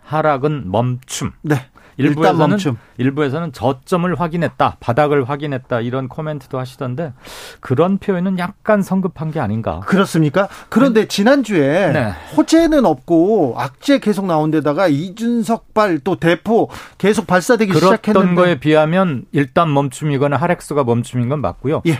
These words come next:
Speaker 1: 그렇지만 이게 곧 더 이상 내려갈 데가 없다라고 해석하는 것은 조금 이른 것 같고
Speaker 2: 아, 예.
Speaker 1: 참고로 이번 조사에서 이준석 대표의 기자회견은 팔월 십삼 일이었거든요.
Speaker 2: 빠졌어요. 예.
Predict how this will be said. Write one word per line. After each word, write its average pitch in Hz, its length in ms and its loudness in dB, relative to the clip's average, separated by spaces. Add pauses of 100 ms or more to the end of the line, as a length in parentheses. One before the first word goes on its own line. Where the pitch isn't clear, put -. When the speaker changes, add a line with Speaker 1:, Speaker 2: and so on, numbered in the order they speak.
Speaker 1:
그렇지만 147 440 -2
이게 160 260 2
곧 190 220 0 (220)
더 147 160 2
이상 175 280 -2
내려갈 151 440 2 (140)
데가 160 320 2
없다라고 123 760 0
해석하는 127 460 -8
것은 127 180 -8
조금 170 300 -8
이른 131 220 0
것 123 80 0
같고 110 360 -2
Speaker 2:
아, 131 220 -2
예. 117 140 -6
Speaker 1:
참고로 214 400 4
이번 160 360 2
조사에서 139 760 0 (520)
이준석 175 540 0
대표의 156 640 -2
기자회견은 127 680 -2
팔월 196 280 -2
십삼 - 420 -4
일이었거든요. 180 680 4
Speaker 2:
빠졌어요. 214 80 -2
예. 156 120 0